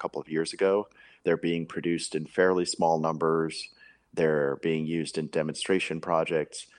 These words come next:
but I think far faster than anyone thinks that's gonna, gonna become the new normal for, um, school districts. Uh, and again, the benefits to protecting the health of children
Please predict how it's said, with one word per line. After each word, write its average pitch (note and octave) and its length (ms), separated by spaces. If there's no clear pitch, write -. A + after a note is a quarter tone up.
but E2 140
I D2+ 80
think E2 260
far E2+ 760
faster E2 600
than E2 160
anyone D#2+ 420
thinks - 520
that's - 260
gonna, D2 320
gonna D#2 140
become D2+ 360
the C#2 80
new E2 160
normal D#2+ 540
for, D2 440
um, - 280
school E2+ 280
districts. - 640
Uh, E2 320
and E2 120
again, D#2+ 240
the C#2+ 80
benefits D#2 460
to - 60
protecting E2 540
the D#2 80
health C#2 280
of - 80
children D2+ 580